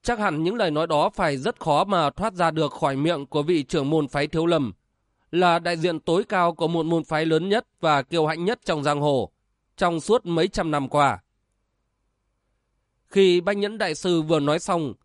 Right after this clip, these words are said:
thì toàn trường đều im phăng phắc. Nhưng chỉ một lát sau, vị cao tăng cao nhất của bối phận chữ Không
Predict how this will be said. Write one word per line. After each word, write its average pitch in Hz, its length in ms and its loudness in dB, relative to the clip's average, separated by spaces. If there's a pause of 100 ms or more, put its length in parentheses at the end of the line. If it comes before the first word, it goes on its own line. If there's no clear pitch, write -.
(100)
thì 185 160 2 (180)
toàn 170 240 0
trường 151 440 -2
đều 156 280 2
im 160 240 0
phăng 147 220 -4
phắc. 185 220 -2 (1400)
Nhưng 180 340 2
chỉ 160 200 -2
một 151 140 0
lát 170 200 -2
sau, 143 400 -2 (240)
vị 185 240 0
cao 185 240 -2
tăng 180 300 -4
cao 175 260 0
nhất 220 260 -2
của 151 240 2
bối 160 200 0
phận 190 220 -4
chữ 180 180 -2
Không 151 340 0